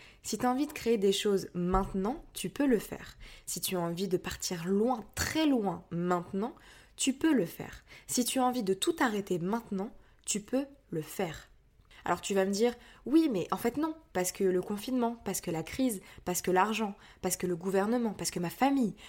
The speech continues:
parce que plein de choses. » Et oui, bien évidemment, t'as raison. On peut pas, en pratique, nier les contraintes extérieures. Elles sont là,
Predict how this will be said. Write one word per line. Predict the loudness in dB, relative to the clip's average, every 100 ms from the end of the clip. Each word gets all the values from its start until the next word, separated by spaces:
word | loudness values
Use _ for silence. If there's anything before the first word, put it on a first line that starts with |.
| -8
parce | -4
que | 2
plein | 4 4
de | 2
choses. » | -2 -4 -6 -14 -20 _ -20 -20 -4
Et | 2
oui, | 6 6 4 -12 _ -2
bien | 2 4
évidemment, | 2 4 2 2 -2
t'as | -4
raison. | -2 -4 -4 -12 -20 _ -20 -20 -20 -20 _ -4
On | 0
peut | 4 4
pas, | 6 2 4
en | 0
pratique, | 0 -2 -2 0 0 0
nier | 2 4 4
les | 4
contraintes | 0 -6 -4 -4 -2
extérieures. | -4 -4 -4 -6 -6
Elles | -4 -4
sont | -4 -2
là, | 0 0